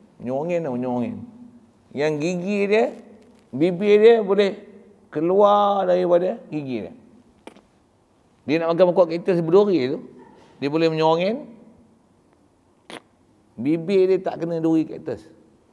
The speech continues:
Oh, kalau hampa, tu kokak kaktus. Agak macam mana? Habis ni, hancur bibir. Siapa yang reka bibir unta macam tu?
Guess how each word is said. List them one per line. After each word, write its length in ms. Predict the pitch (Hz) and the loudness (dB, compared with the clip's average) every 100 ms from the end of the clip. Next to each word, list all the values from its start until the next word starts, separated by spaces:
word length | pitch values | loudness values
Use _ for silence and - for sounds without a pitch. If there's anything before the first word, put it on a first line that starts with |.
| _ _ _ _ _ _ _ _ | _ _ _ _ _ _ _ _
Oh, 160 | 101 95 - | -14 -14 -14
kalau 160 | 120 | -6
hampa, 480 | 139 143 220 320 - - 185 | -6 -2 -2 -2 -4 -6 -4
tu 80 | |
kokak 400 | 180 175 185 - | -2 -2 -2 -4
kaktus. 400 | - 147 147 113 - - - _ _ _ _ _ _ _ _ _ _ _ _ _ _ _ _ - | -10 -8 -6 -6 -8 -20 -20 _ _ _ _ _ _ _ _ _ _ _ _ _ _ _ _ -4
Agak 400 | 143 185 190 175 | -2 0 -2 -2
macam 160 | 165 | -4
mana? 60 | 104 - - - _ _ _ _ - | -6 -10 -20 -20 _ _ _ _ -8
Habis 420 | 120 131 139 170 151 | -4 -4 0 -2 0
ni, 120 | 165 165 - - _ _ | -6 -12 -20 -20 _ _
hancur 480 | 131 139 139 175 156 | -8 -8 -4 -2 -2
bibir. 320 | 156 160 117 82 - _ _ _ _ _ _ _ _ _ _ _ _ | -4 -8 -10 -18 -20 _ _ _ _ _ _ _ _ _ _ _ _
Siapa 320 | - 160 170 156 | -8 -6 -4 -4
yang 160 | 135 | -4
reka 320 | 120 131 131 135 | -4 -6 -6 -8
bibir 640 | 120 135 131 127 110 131 - - | -8 -6 -6 -8 -10 -16 -18 -8
unta 320 | 120 123 131 | -8 -4 -6
macam 240 | 151 | -6
tu? 20 | 139 | -12